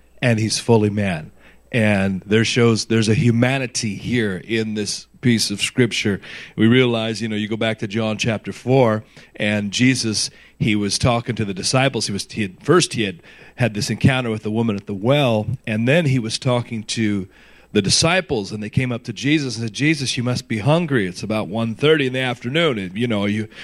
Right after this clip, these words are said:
with, let's take care of you. Jesus, you need a Big Mac," you know. And, <laughs> uh, Jesus is,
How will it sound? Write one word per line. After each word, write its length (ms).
with, 140
let's 240
take 240
care 240
of 100
you. 100
Jesus, 460
you 60
need 160
a 20
Big 260
Mac," 380
you 80
know. 240
And, 540
<laughs> 20
uh, 160
Jesus 500
is, 300